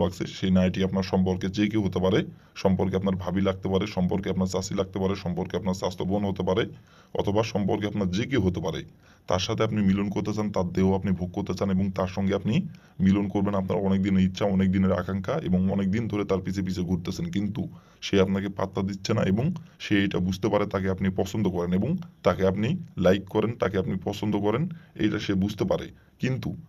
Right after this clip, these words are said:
বুঝার পরও সে অবুঝের মতো ভান করে, আপনাকে সে এড়িয়ে চলে এবং সে আপনার থেকে দূরে দূরে থাকে। তো ভিউয়ার্স, এই নকশাটির দ্বারাই খুব সহজেই আপনি তাকে আপনার কাছে নিয়ে আসতে পারবেন এবং সে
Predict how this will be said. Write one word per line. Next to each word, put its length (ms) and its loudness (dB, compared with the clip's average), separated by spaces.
বুঝার 260 4
পরও 240 0
সে 140 -2
অবুঝের 420 2
মতো 200 0
ভান 260 0
করে, 200 2
আপনাকে 500 0
সে 140 -2
এড়িয়ে 240 4
চলে 240 2
এবং 220 2
সে 180 6
আপনার 260 4
থেকে 240 0
দূরে 240 2
দূরে 200 -2
থাকে। 320 -6
তো 100 4
ভিউয়ার্স, 400 2
এই 120 8
নকশাটির 480 2
দ্বারাই 220 8
খুব 240 -8
সহজেই 520 4
আপনি 420 2
তাকে 220 4
আপনার 200 2
কাছে 280 -2
নিয়ে 140 0
আসতে 220 -2
পারবেন 420 4
এবং 300 2
সে 300 4